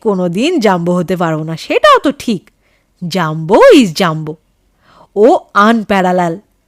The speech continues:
এই মুক্ত চুরির ব্যাপারে এ পর্যন্ত জাম্বো যা জেনেছে, আমিও তাই। কিন্তু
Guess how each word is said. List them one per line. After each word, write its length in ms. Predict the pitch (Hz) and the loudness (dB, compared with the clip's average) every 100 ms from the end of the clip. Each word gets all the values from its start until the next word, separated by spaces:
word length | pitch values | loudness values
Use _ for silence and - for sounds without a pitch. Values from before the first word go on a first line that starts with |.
| _ _ _ _ _ - | _ _ _ _ _ -10
এই 160 | - 285 | 0 2
মুক্ত 360 | 285 320 285 359 | 4 0 0 -2
চুরির 320 | 311 339 320 | 0 2 4
ব্যাপারে 340 | 330 349 339 | 4 4 2
এ 60 | 311 | 0
পর্যন্ত 460 | 320 285 330 320 330 302 254 | -2 -4 -4 -2 0 0 0
জাম্বো 480 | 208 214 214 247 330 | 0 0 0 0 2
যা 140 | 349 | 2
জেনেছে, 480 | 320 320 359 392 466 | 2 2 0 2 2
আমিও 400 | 466 381 330 302 | 4 4 4 0
তাই। 240 | 214 185 156 _ _ _ _ _ _ _ _ | 0 -4 -8 _ _ _ _ _ _ _ _
কিন্তু 480 | - 523 587 466 370 | 0 2 4 4 4